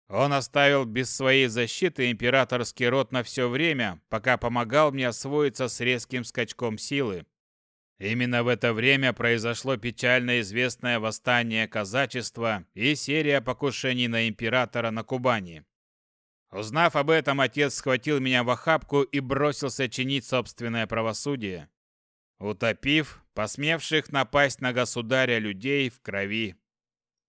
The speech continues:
полностью уничтожив далеко не слабый клан,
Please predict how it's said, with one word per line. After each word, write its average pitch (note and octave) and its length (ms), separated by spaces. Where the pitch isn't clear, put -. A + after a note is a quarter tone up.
полностью C#3 800
уничтожив C3 800
далеко A#2+ 400
не A#2+ 120
слабый A#2 400
клан, B2 440